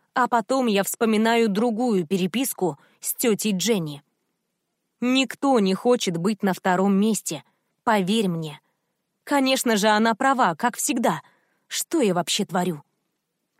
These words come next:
Я. Забудь. Не надо записывать меня под фальшивым именем.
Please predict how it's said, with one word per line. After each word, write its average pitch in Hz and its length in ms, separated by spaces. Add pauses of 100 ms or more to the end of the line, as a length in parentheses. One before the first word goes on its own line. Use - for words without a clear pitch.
(280)
Я. 214 340 (560)
Забудь. 233 560 (440)
Не 311 180
надо 285 280
записывать 208 600
меня 214 240
под 220 180
фальшивым 233 600
именем. 165 380